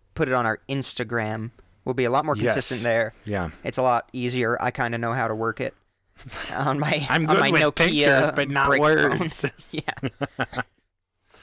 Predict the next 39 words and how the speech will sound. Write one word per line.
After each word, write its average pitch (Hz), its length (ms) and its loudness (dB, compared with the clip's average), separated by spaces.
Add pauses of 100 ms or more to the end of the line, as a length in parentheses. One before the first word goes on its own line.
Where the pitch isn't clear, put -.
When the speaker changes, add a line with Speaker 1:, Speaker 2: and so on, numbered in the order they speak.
Speaker 1:
So 151 220 2
that's 170 180 2
the 175 100 0
best 147 220 2
way 139 220 2
to 139 240 0
also 156 240 4
get 127 160 0
in 120 60 -6
contact 175 480 -2
with 120 180 -4
us. - 340 -4 (580)
Slide 143 440 2
right 147 220 4
on 143 200 4
into 135 240 -2
our 131 120 2
D 131 180 -2
Ms, 131 380 -4
you 98 100 -2
know. 131 240 -2
Speaker 2:
Ugh, - 0 - (160)
yeah, 82 280 -4 (160)
saucy - 720 -4
sliding. 78 600 -6 (500)
Speaker 1:
Ugh. 120 320 -6 (300)
Speaker 2:
Belly 110 300 0
slide 87 320 -4
into 82 200 -8
our 76 80 -6
D 78 180 -8
Ms. 73 280 -10
That's 101 180 -6
what 95 100 -4
we 80 100 -8
want. 76 300 -8 (300)
Speaker 1:
All 110 140 -6
right. 110 320 -2 (440)
Uh, 117 60 0